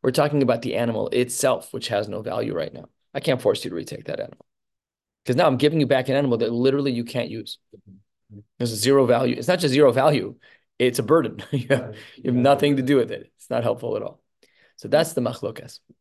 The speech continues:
Speaker 1: The Gemara says, "How does this work?" Says the Gemara, "Amar Rabba, I disagree." We're ten lines down on Mem Hey Amud Aleph, and the Gemara says that on the recommended machlokas between the Tanna Kama and Rabbi Akiva,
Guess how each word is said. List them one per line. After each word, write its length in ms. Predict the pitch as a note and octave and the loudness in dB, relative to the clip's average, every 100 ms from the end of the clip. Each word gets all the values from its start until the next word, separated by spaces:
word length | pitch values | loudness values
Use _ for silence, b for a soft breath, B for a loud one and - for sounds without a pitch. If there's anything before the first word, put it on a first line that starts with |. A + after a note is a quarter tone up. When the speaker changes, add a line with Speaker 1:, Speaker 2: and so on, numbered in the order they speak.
| _ _ _ _ _ - B B _ | _ _ _ _ _ -18 B B _
Speaker 1:
The 100 | A2 | -6
Gemara 260 | A2 B2 B2+ | 0 2 2
says, 260 | B2+ B2+ | 4 2
"How 140 | A#2+ A2+ | 2 0
does 160 | A#2 | 0
this 220 | G#2+ A2+ A2 | -2 -6 -2
work?" 340 | A2 E3+ - b b b | -2 -2 -6 b b b
Says 260 | - A#2+ A#2 | -8 -6 -6
the 80 | |
Gemara, 640 | A#2 A2 B2 C#3 A2 A2 A#2 - | -6 -2 0 2 2 0 -6 -6
"Amar 240 | B2+ C3 A#2+ | -2 2 4
Rabba, 360 | B2 A2+ A2 | 4 2 2
I 100 | - | 2
disagree." 560 | A2 A2 - G2 G2 G2+ | -2 -2 -6 -8 -8 -6
We're 120 | - C3+ | 0 0
ten 280 | C#3+ E3+ | 2 0
lines 300 | D#3+ C3+ B2 | 2 0 -2
down 300 | G2+ A2+ C3 | -2 -2 -2
on 160 | C3+ A2 | -2 -4
Mem 160 | A2 G#2+ | -4 -4
Hey 180 | A2+ | -2
Amud 180 | A2+ G2+ | -2 -2
Aleph, 380 | F#2+ G2+ D3 - b b b b | -6 -6 -8 -14 b b b b
and 120 | - | -8
the 60 | G#2 | -6
Gemara 340 | - A#2+ C3+ | -2 2 2
says 340 | B2 C#3+ C#3+ A#2+ | 2 2 2 2
that 140 | A2+ | -2
on 100 | G#2+ | -2
the 80 | A2 | 0
recommended 580 | A#2 B2 A#2 B2+ D3 B2 | -2 0 0 0 0 0
machlokas 640 | A#2 A#2 C3+ E3+ A#2+ - | -2 -2 -2 -2 -4 -6
between 300 | - - B2+ | -12 -6 -4
the 80 | A#2 | -4
Tanna 260 | A#2 A2 | -6 -6
Kama 400 | A#2 B2 A#2+ G2+ - | -4 -2 0 -2 -4
and 120 | A2 | -2
Rabbi 180 | A2 G#2 | 0 -2
Akiva, 540 | A2 - C3+ G#2 - | -4 -2 0 0 -4